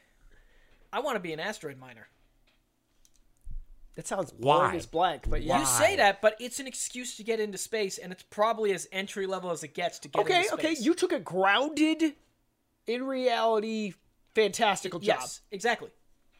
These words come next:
Speaker 1: And,
Speaker 2: It's
Speaker 1: and
Speaker 2: kinda like saying, "I wanna be a space office worker." Like,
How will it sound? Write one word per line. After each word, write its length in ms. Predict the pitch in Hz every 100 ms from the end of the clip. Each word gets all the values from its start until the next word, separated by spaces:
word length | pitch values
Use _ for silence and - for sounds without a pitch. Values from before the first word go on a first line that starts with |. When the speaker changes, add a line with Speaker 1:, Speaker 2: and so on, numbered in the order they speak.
| - -
Speaker 1:
And, 120 | 214
Speaker 2:
It's 120 | 247
Speaker 1:
and 60 | 240
Speaker 2:
kinda 120 | 349
like 120 | 320
saying, 260 | - 311 262
"I 40 |
wanna 140 | 233 226
be 100 | 208
a 60 |
space 380 | - - 208 196
office 340 | 185 190 160 -
worker." 300 | 143 139 143
Like, 160 | 147